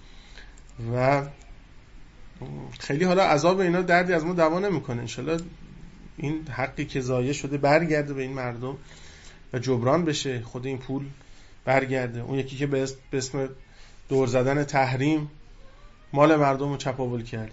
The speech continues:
این یکی که مسئولیت داره ذخایر ارزی و طلا و اینا رو می‌ریزه کف بازار،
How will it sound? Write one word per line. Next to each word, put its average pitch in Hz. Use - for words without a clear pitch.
این 170
یکی 185
که 202
مسئولیت 170
داره 185
ذخایر 160
ارزی 156
و 180
طلا 156
و 180
اینا 160
رو 196
می‌ریزه 196
کف 185
بازار، 143